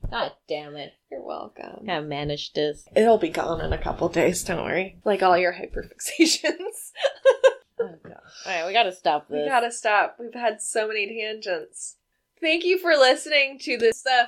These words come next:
Speaker 2: founding Saint Patrick's Day episode. I'm sure for the next eleven years we will enjoy watching the rest of the Leprechaun films.
Speaker 1: Exactly.
Speaker 2: Yes. And please follow us on Instagram at Cultural Waste Pod.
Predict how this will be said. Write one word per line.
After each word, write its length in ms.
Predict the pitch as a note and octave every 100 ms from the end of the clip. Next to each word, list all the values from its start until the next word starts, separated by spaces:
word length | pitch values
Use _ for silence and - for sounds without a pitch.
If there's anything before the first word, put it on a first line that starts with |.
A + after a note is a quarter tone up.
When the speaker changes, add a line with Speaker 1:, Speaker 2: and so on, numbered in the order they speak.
| -
Speaker 2:
founding 560 | D#4+ F#4+ G4+ G#4 F4+
Saint 300 | F4 D#4 C#4+
Patrick's 460 | - C#4+ C#4 - -
Day 160 | B3+ A#3+
episode. 460 | C4 E4 F#4 E4+
I'm 120 | D4 B3
sure 380 | - A3 A3 G#3
for 80 |
the 120 | G#3+ A3
next 260 | A3+ -
eleven 380 | A3 G#3+ B3 B3+
years 280 | A#3+ A#3 B3+
we 100 | B3
will 100 | G#3+
enjoy 400 | G3+ G#3 G3 F#3+
watching 420 | F3+ G3 G#3 A3+
the 120 | G3+ F#3
rest 400 | F#3+ A3+ - A#3+
of 140 | A3
the 100 | G#3
Leprechaun 680 | A3 A3 G#3+ - G#3 G3 G3+ -
films. 460 | A3+ G#3+ A3 C#4+ F#4
Speaker 1:
Exactly. 760 | A3+ G3 F3 D3 D3 - F#3 D#4+
Speaker 2:
Yes. 480 | A3 D#4+ - - -
And 320 | G#3+ A#3 A#3 -
please 540 | - D#4 D4+ D#4+ - - -
follow 340 | B3+ C4 C#4
us 360 | C#4+ C#4+ C#4 -
on 360 | - A3+ A3 G#3+ -
Instagram 840 | D4 D#4 - D4 C#4 C4 C4+ C#4+ C#4 -
at 380 | F#3+ F3+ -
Cultural 720 | - - C4+ - C4+ A#3+ A#3 A3
Waste 520 | A#3 B3 B3 - -
Pod. 520 | - A#3+ A#3 A#3 C4+